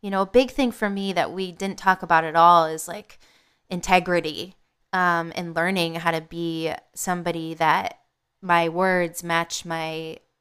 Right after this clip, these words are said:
my actions match my thoughts, right? Well, maybe not my thoughts. My thoughts can be what they are, but, um, mostly my words matching my actions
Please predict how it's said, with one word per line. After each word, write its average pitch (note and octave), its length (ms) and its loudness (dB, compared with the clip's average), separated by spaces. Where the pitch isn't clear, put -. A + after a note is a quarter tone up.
my D#3+ 220 -6
actions F3 680 -2
match E3+ 260 -8
my D#3+ 120 -8
thoughts, - 640 4
right? E3 200 -2
Well, F3 260 0
maybe E3+ 200 -8
not D#3 160 -4
my - 80 -8
thoughts. - 380 -4
My F3 80 -4
thoughts - 320 0
can F3+ 160 -8
be E3+ 100 -4
what D#3+ 160 -6
they D#3+ 140 0
are, G3+ 320 10
but, F#3 360 6
um, F3+ 380 6
mostly B3 340 8
my G#3 160 6
words F3+ 400 4
matching E3+ 520 0
my E3 200 0
actions C#4 880 -4